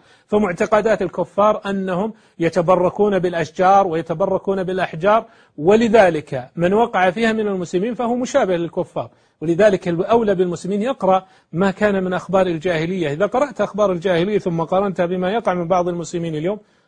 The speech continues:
هو نفس الحكم ونفس القضية. قال: "وللمشركين السدرة". السدرة هي من شجر، يعني الطلحة والشجر، آه، السدر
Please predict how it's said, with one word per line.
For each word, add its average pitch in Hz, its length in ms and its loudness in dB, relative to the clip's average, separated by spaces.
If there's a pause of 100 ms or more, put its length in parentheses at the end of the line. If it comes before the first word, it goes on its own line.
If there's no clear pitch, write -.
(120)
هو 170 280 4 (280)
نفس 170 280 -2
الحكم 151 420 -4
ونفس 160 320 -2
القضية. 143 520 -2 (920)
قال: 202 200 10
"وللمشركين 190 760 4
السدرة". 135 440 -4 (600)
السدرة 175 500 2 (380)
هي 214 140 2
من 180 140 -2
شجر، 165 520 -2
يعني 139 420 -6
الطلحة 147 480 -4
والشجر، 147 560 -4 (360)
آه، 143 180 -2
السدر 170 500 -2